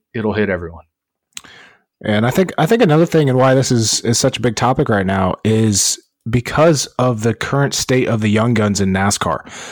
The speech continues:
Speaker 2: We
Speaker 1: Mm-hmm.
Speaker 2: went through a pretty long period of time where there was maybe one, maybe two over, like, a five-year stretch of actually good drivers. Now all of a sudden, there is a ton of good, very young drivers.
Speaker 1: Yes.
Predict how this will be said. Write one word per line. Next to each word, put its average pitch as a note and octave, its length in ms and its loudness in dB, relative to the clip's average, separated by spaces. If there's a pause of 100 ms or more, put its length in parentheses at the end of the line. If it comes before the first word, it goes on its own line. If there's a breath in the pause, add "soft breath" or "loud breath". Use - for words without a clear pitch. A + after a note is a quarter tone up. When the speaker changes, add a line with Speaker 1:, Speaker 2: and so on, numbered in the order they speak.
(120)
Speaker 2:
We - 100 2
Speaker 1:
Mm-hmm. A#3 80 4
Speaker 2:
went D#4 140 6
through F3 160 4
a B2+ 60 4
pretty F3 340 4
long D#3+ 300 4
period C#3+ 320 4
of A2 80 0
time B2 340 0
where G#2+ 100 0
there A2+ 160 2
was B2+ 260 0 (100)
maybe C#3 460 2
one, B2 380 2
maybe A#2+ 300 2
two A#2 560 2 (300 loud breath)
over, B2 160 0
like, A#2 160 2
a G#2+ 40 0
five-year C3+ 580 2
stretch - 640 -2
of G#2+ 180 0
actually A2+ 440 0
good G2+ 340 -2
drivers. F#2 420 -2
Now A2 140 4
all G#3 80 6
of A3 40 4
a A3 60 2
sudden, G3+ 360 4 (400 loud breath)
there F#3 240 4
is C#3+ 120 4
a B2 120 2
ton B2 540 0 (160)
of B2+ 180 0
good, B2+ 260 2 (120)
very A#2+ 720 2
young A#2 360 2
drivers. G2+ 580 -2 (180)
Speaker 1:
Yes. - 320 -12